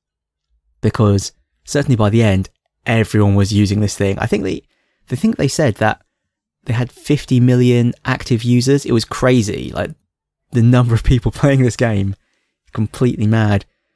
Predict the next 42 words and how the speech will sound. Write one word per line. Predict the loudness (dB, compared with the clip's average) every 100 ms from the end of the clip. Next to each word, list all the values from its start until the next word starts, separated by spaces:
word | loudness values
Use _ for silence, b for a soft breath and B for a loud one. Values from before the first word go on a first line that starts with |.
| _
So | -6 0 4 4 2 0 _ _ _ _ _ _ _ _
the | -6
chances | -2 0 -2 0
are, | 2 2 2 0 -4 -4
if | -2
you | 2 4
were | 4 0 -4
in | -2 0
a | 0
city | 0 -2 -2 -6
at | -6
least, | -8 -10 -12 -16 _ _ _ _ _ _ _ _
the | -2
whole | 2 4 4
area | 4
around | 2 0
you | -2
had | 0
already | 0
been | 0 -4
scanned | -2 -2 -2 -2
to | -2
hell. | -2 -2 -4
Like, | -8 -8 _ _
you | -8 -4 -2
could | -2
just | -2
bring | -2 -2
it |
up | -4 -8
and | -6
you | -6
would | -2
see | -2
what | 0
was | -2 -4
in |
the | -2
area. | -2 -4 -6 -10 -14 _ _ _ _ _ _ _ _ _ _ _
And | -2
I | 0
think | 0 -4